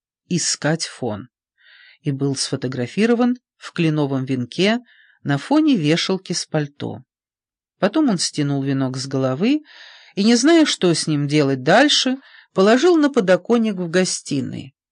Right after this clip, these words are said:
Фаина встала на задние лапки, чтобы понюхать. Голубь покинул раскидистые ветви Вольфганга, спланировал на подоконник и закружился на одном месте,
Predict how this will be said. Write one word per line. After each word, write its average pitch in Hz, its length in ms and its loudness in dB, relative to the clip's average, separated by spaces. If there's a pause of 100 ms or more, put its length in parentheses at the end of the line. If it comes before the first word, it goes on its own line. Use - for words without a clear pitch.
(600)
Фаина 156 440 0
встала 143 340 -2
на 139 180 -2
задние 135 400 -2
лапки, 202 420 0
чтобы 247 440 -2
понюхать. 127 840 -6 (720)
Голубь 247 560 2 (320)
покинул 147 640 -2 (260)
раскидистые 143 960 -4
ветви 131 500 -6 (100)
Вольфганга, 196 880 -2 (400)
спланировал 147 800 -2
на 127 140 -4
подоконник 208 920 -4 (440)
и 160 100 -4
закружился 202 760 2
на 240 140 4
одном 202 320 0
месте, 143 600 -2